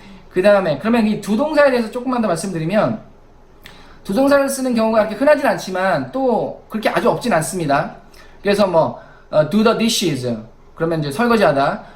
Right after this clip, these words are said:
"Do the laundry." 하면은 이제, 어, 빨래하다, 세탁하다 이런 얘기죠. 옷 빨래하다. 그 다음에 이제 뭐 do yoga 이런 거, do taekwondo 이렇게 이제 do karate 이런 거 다 do를 씁니다. 그래서 그런 때는 앞에 반드시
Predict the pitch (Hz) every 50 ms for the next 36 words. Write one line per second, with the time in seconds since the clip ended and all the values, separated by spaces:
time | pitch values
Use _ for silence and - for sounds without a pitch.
0 | - - - 180 190 190 185 175 160 160 170 185 202 208 196 180 165 156 143 127
1 | 120 117 135 160 170 170 175 175 165 147 135 135 139 135 127 120 117 - - -
2 | 139 135 127 123 123 190 208 233 226 196 165 143 139 - 220 220 - 202 - 170
3 | 151 139 135 135 135 135 135 131 123 117 113 117 156 208 214 - - - - -
4 | 120 139 - 175 170 165 151 143 123 131 135 175 220 - - - - - - -
5 | - - - - - - - 185 214 220 220 220 214 202 185 170 180 170 165 156
6 | 143 135 120 123 185 202 208 196 156 147 180 196 214 208 175 160 156 139 123 113
7 | 107 110 - 151 156 160 151 135 123 117 117 175 180 170 - 214 214 214 214 202
8 | 185 170 160 143 131 120 113 107 - - - - - - 151 160 - 196 175 165
9 | 156 147 135 131 175 175 165 165 160 165 180 175 165 156 135 120 127 143 165 170
10 | 165 - 147 143 - - 160 165 160 160 - 147 135 120 123 123 139 156 - -
11 | - - - - - - - 160 160 160 190 208 202 208 208 190 165 151 - 202
12 | 190 - 165 165 175 190 190 190 202 214 233 277 277